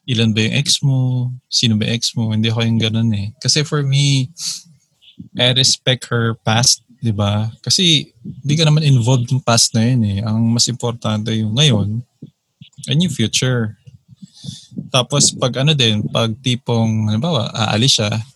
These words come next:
nang hindi ako kasama, ang need ko lang malaman is kung saan siya pupunta, sino-sino yung mga kasama niya, and yung estimated time na uuwi siya.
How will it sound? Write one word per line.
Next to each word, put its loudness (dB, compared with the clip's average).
nang 0
hindi 4
ako 2
kasama, 0
ang 4
need 2
ko 2
lang 4
malaman 2
is 2
kung 0
saan 2
siya 0
pupunta, 0
sino-sino 0
yung 4
mga -2
kasama 2
niya, 2
and 4
yung 0
estimated 0
time 2
na 2
uuwi 2
siya. 0